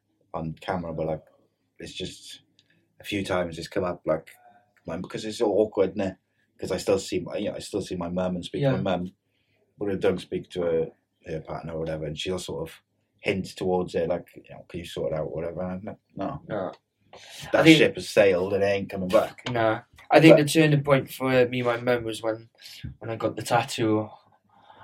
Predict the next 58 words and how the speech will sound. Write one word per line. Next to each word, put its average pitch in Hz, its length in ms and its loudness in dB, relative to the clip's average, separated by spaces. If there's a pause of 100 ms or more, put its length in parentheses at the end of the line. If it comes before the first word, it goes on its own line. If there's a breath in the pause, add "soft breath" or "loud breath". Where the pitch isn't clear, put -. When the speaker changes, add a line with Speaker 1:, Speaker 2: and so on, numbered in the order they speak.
(140 soft breath)
Speaker 2:
I - 60 -8
think 117 160 -4
that 113 100 4
was 131 100 10
Speaker 1:
Oh, 147 80 12
Speaker 2:
the 147 60 6
Speaker 1:
yeah, 131 200 10
yeah. 113 220 6
So, 107 300 4
Speaker 2:
<laughs> 175 220 2
Speaker 1:
uh, 180 260 4 (180)
uh, - 180 -2
the 120 120 -6
question: 131 360 4
Have 123 100 2
you 147 80 6
got 127 120 10
any 110 80 0
tattoos? 98 560 -4 (100)
Yes, 104 240 0
you 98 60 0
have. 85 280 -2
But 92 140 2
Speaker 2:
Yeah, 120 140 4
I 113 60 -2
got 113 180 2
two, 135 320 4
I 104 80 4
have. 113 260 0 (260)
Speaker 1:
Go 98 80 -10
on 92 60 -6
then. 90 280 -6
Speaker 2:
So 123 180 2
I - 20 6
got 123 340 8
one 135 240 8
on 123 120 0
my, 117 260 0
uh, 110 220 4
left 113 320 0
pec, - 380 -4 (100)
and 110 80 -8
it 107 40 -10
says, 107 360 -8
"I 113 120 -6
am 107 120 -6
Rhino." 113 540 -6 (920 soft breath)
Speaker 1:
That's, 113 200 6
Speaker 2:
Uh, 113 60 10
Speaker 1:
that's 139 180 6
all 85 80 0
right. 113 100 6
That's - 160 2
a - 40 -10
good 120 200 0
one. 117 160 0
Speaker 2:
I 123 40 -2
Speaker 1:
So, - 100 -8